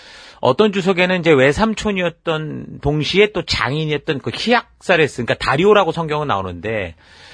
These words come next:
그때부터 이제 바벨론 제국에 대한 실권을 넘겨받은 비씨 뭐 오백오십팔 년으로 이렇게 그때부터 이제 계산을 하기도 하고, 또 메데와 바사를 병합시켜서 페르시아 제국의 이제 공식적인 왕으로 즉위했던 해, 그러니까 비씨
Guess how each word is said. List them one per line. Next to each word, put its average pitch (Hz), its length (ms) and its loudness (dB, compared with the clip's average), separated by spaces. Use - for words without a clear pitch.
그때부터 165 420 0
이제 160 100 -4
바벨론 151 500 2
제국에 131 400 -4
대한 139 200 -2
실권을 160 840 -2
넘겨받은 139 1000 0
비씨 170 400 -4
뭐 113 160 0
오백오십팔 123 640 0
년으로 123 440 -2
이렇게 95 400 -2
그때부터 151 560 -2
이제 120 120 -4
계산을 117 480 -4
하기도 135 240 -8
하고, 110 500 -4
또 160 100 2
메데와 170 640 4
바사를 156 500 0
병합시켜서 139 720 -2
페르시아 175 840 2
제국의 131 600 -2
이제 117 140 -4
공식적인 143 960 -2
왕으로 170 640 2
즉위했던 143 600 -4
해, 135 100 0
그러니까 123 240 -8
비씨 220 400 -4